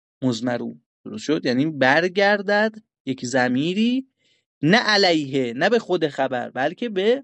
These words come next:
ملابس خبر. ملابس خبر یعنی چی؟ یعنی متعلقات خبر.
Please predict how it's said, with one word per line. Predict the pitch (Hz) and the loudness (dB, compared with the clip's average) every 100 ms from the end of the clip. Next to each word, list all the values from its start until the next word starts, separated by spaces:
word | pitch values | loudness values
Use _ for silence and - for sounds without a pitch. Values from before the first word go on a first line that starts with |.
| - | -8
ملابس | 147 147 151 151 139 151 214 131 | -8 -2 2 4 4 2 -2 -4
خبر. | - 120 120 _ _ _ _ _ - | -10 -12 -14 _ _ _ _ _ -6
ملابس | 180 240 269 254 247 262 | 0 2 2 0 -4 -6
خبر | 254 233 226 | -6 -2 -2
یعنی | 226 214 190 | -2 -6 -6
چی؟ | 208 | -6
یعنی | 196 160 | -4 -4
متعلقات | 202 214 - 139 143 139 131 160 147 131 | -2 -2 -2 -4 -4 -4 -2 2 2 0
خبر. | - 123 123 | -10 -10 -10